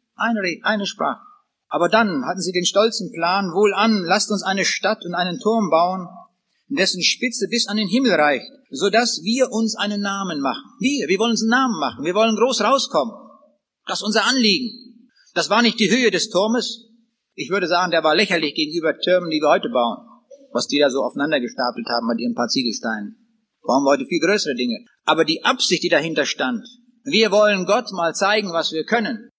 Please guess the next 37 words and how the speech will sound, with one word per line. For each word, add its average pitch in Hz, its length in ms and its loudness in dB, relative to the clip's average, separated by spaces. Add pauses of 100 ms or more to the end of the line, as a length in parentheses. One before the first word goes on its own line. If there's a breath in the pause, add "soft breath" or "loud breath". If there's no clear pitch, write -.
(120)
Wir 220 320 2
können 233 300 2
sogar 208 380 4
so 202 80 2
hoch 254 440 4
bauen, 214 400 2 (560)
da 143 120 -4
kann 165 220 -6
Gott 196 120 0
noch 175 80 -6
nicht 156 140 -6
mal 143 100 -2
mit. 143 180 -6 (280)
Bis 254 240 2
zum 247 160 2
Himmel. 277 300 4 (920)
Das - 80 -12
ist 151 40 -6
ein 147 60 -2
Hochmut. 180 440 2 (500)
Und 123 200 -4
wie 180 200 -2
reagiert 170 580 0
Gott 175 200 -2
darauf? 156 320 -2 (960)
Erste 156 260 0
Mose 147 360 2
elf, 160 260 0 (220)
sechs 151 320 -2
bis 135 160 -2
sieben 151 220 -2
heißt 135 280 -2
es: - 400 -6
„Und 151 160 -2
der 156 80 4
Herr 175 200 4
sprach: 156 440 0